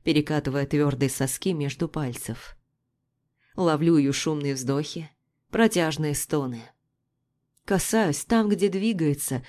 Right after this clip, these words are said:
словно поршень, мой член. Несколько скользящих движений по клитору, и девушка начинает биться подо мной, словно её тело прошивают электрические разряды.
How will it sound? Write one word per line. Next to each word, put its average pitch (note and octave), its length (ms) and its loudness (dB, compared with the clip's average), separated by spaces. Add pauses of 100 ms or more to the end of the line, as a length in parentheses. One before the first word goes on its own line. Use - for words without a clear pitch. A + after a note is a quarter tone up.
(140)
словно G#3 420 0
поршень, E3 600 -2
мой C#3 180 -4
член. B2 480 -6 (800)
Несколько D3+ 560 0
скользящих D3+ 720 -2
движений D3 480 -2
по C3 160 -4
клитору, C#3+ 520 -4 (220)
и G3 120 0
девушка G#3 480 2
начинает F#3+ 540 -2
биться E3+ 420 -2
подо D3 260 -2
мной, C3 300 -8 (260)
словно F#3+ 400 0
её D#3+ 200 0
тело E3 340 2
прошивают F3 640 -2
электрические F3 880 0
разряды. C3+ 640 -6